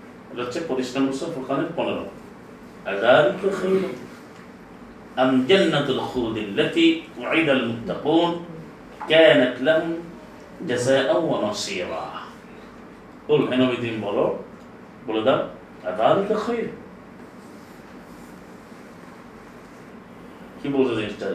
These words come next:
এটা আমারই প্রশ্ন মতো, ইজ, "দালিকা" ওটা, দেখ, খায়র উত্তম, মানে ওইটাই কি উত্তম?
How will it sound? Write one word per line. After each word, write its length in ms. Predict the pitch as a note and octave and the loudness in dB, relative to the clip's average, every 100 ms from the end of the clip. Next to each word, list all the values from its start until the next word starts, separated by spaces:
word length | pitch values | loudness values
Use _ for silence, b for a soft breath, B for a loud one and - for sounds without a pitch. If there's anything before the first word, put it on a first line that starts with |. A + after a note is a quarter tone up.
| - - | -6 -6
এটা 540 | C3 G3+ G#3 - - - - - - | -4 6 6 6 0 -8 -18 -20 -6
আমারই 380 | A#2+ C#3 D#3+ E3 | 2 4 4 2
প্রশ্ন 240 | D3+ - D3 | -2 -6 -2
মতো, 520 | C3 - - - B2 | -2 -2 -10 -12 -8
ইজ, 160 | A2+ - - - - - - - | -8 -8 -14 -18 -20 -20 -20 -4
"দালিকা" 400 | B2 C#3 C#3 D3 | 2 4 4 2
ওটা, 380 | B2 B2 A#2 - - - - - - - | 2 0 -2 -4 -6 -16 -20 -20 -20 -4
দেখ, 220 | B2+ - - - - - - - | 0 0 -2 -10 -18 -20 -20 -6
খায়র 260 | C#3 C3+ B2+ | 2 4 4
উত্তম, 440 | C3 - E3+ - - - - - - - - - - - - A2+ | -2 0 0 0 -6 -14 -20 -20 -20 -20 -20 -20 -20 -20 -12 -4
মানে 140 | B2+ B2 | -4 -2
ওইটাই 400 | C#3+ D#3+ F#3+ G3 | -2 6 6 6
কি 60 | G3+ | 4
উত্তম? 520 | G3 G3 G#3+ - | 4 6 6 6